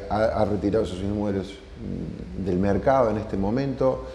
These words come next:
eh, tratando de, de ver, esto, esto es lo que lo charlábamos con, con Mirta, y, eh, a veces la gente también, digamos, retira la propiedad y dice, "Bueno, yo voy a ver qué pasa". No, para que vender barato, no quiero vender, que también es una, es una,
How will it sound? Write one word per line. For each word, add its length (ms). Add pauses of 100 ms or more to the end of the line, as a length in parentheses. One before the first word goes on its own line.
(600)
eh, 580
tratando 460
de, 180
de 280
ver, 240
esto, 240
esto 320
es 40
lo 120
que 200
lo 120
charlábamos 480
con, 280
con 220
Mirta, 420
y, 80 (680)
eh, 360 (220)
a 60
veces 160
la 60
gente 200
también, 220
digamos, 260 (160)
retira 280
la 60
propiedad 200
y 40
dice, 80
"Bueno, 140
yo 100
voy 80
a 40
ver 80
qué 80
pasa". 340 (760)
No, 60
para 120
que 60
vender 260
barato, 920
no 120
quiero 220
vender, 260
que 80
también 200
es 100
una, 380 (800)
es 140
una, 380